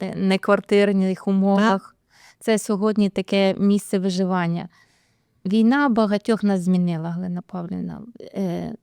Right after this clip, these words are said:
Speaker 1: дуже яскравим прикладом, м, війна стала лакмусовим папером для сімей. Е, зараз багато сімей розживуть в розлуці.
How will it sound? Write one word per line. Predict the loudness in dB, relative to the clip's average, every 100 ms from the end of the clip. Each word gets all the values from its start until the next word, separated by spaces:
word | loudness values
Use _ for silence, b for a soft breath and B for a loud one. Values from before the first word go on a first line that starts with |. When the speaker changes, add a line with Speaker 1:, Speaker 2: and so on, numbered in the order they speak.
| _ _ _ _ -6
Speaker 1:
дуже | 0 2 4 6 6 4
яскравим | 2 -2 -2 2 4 4 0
прикладом, | 0 -4 0 -2 0 0 0 _ _ -6
м, | 0 0 0 0
війна | 2 4 2
стала | 0 0 2 2
лакмусовим | 2 0 0 -2 -2 -4 -2
папером | -4 -2 -2 0 -2
для | -4
сімей. | -4 -4 -4 -4 -10 -16 _ _ _ _ _ _ _ _ _ -6
Е, | -4 -4 -6 -8 -10 -14 -4
зараз | 2 4 4 2
багато | 0 2 0 0 -2
сімей | -2 2 2 4 0 -4 -8
розживуть | 0 2 4 2 2 0
в | 2
розлуці. | 2 2 2 0 -4 -14